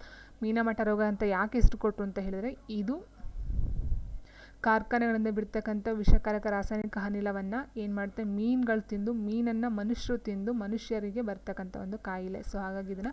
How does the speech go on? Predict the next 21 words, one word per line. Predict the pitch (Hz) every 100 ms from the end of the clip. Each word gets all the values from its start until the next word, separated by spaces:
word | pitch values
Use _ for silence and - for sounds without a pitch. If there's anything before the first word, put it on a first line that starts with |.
| - - - -
ಮೀನಮಾಟ | 233 269 277 247 214 208
ರೋಗ | 196 185
ಅಂತ | 190 190 285 - -
ಹೇಳ್ತಾರೆ. | - 226 196 202 185 - - - - - - - - - - - - - - - -
And | 240
ನೆಕ್ಸ್ಟ್ | 254 - 240
ಬಂದು | 247 240 269
ಭೂ | 214 254
ಅಥವಾ | - 240 226
ಮಣ್ಣಿನ | 220 208 214 233
ಮಾಲಿನ್ಯ. | 214 208 196 202 254 339
So | - 247
ಮಾನವನ | 214 208 233 247 247 -
ಅನೇಕ | 202 220 -
ಕಾರ್ಯಗಳಿಂದ | 240 208 202 196 196 220
ಮಣ್ಣಿನಲ್ಲಿ | 208 202 208 202 202
ಉಂಟಾಗಿರ್ತಕ್ಕಂಥ | 190 202 196 - - 196 220
ಅಹಿತಕರ | 208 220 233 240 220
ಬದಲಾವಣೆ | 208 190 196 190 190
ಹಾಗೂ | 196 202
ಗುಣಮಟ್ಟದಲ್ಲಿ | 208 202 214 214 202 196 208